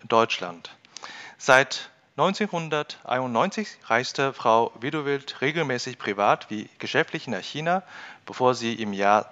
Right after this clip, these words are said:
zwanzig vierzehn entschieden hat, für zwei Jahre nach China zu gehen. Sie war Leiterin Standort Shanghai und hat das Geschäft für ihr Unternehmen im Markt entscheidend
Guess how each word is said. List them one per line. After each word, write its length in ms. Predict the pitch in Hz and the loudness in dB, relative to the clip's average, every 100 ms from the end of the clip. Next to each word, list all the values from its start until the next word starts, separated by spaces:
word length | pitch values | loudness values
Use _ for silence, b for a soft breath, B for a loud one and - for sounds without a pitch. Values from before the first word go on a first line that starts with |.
| - | -16
zwanzig 640 | - 113 113 - 113 - - | -2 -2 0 -4 -6 -8 -14
vierzehn 640 | - 147 - 117 110 117 | -4 -2 -2 -2 -2 -4
entschieden 560 | 113 101 - 120 139 135 | -8 -6 -4 -4 -6 0
hat, 280 | 156 - B B B B | 0 0 B B B B
für 220 | - 107 | -2 -2
zwei 240 | - 107 107 | 2 2 4
Jahre 480 | 104 110 120 131 107 | 6 6 6 0 0
nach 240 | 107 101 | -2 -2
China 320 | - 127 107 | -6 -2 -2
zu 160 | - 98 | -2 -12
gehen. 440 | - 95 90 85 _ _ B B B B B | -10 -8 -8 -12 _ _ B B B B B
Sie 180 | - 120 | -2 4
war 140 | 127 | 6
Leiterin 500 | 127 170 180 160 156 | 6 4 0 -2 -6
Standort 440 | - 147 147 117 | 0 0 0 -6
Shanghai 580 | - 123 165 151 151 151 B B B | -2 -4 -2 0 0 -2 B B B
und 260 | 110 113 113 | -6 -6 -2
hat 220 | 113 - | -2 -2
das 180 | 104 - | -14 -10
Geschäft 460 | 95 - 123 - - | -6 0 0 0 -12
für 200 | - 104 | -4 -4
ihr 200 | 107 104 | -2 -4
Unternehmen 500 | 101 101 104 117 107 | -4 -4 -4 -4 -6
im 160 | 104 | -4
Markt 320 | 98 104 - | 0 0 -2
entscheidend 720 | 110 - 110 104 117 127 131 | -8 -2 2 4 2 -2 -4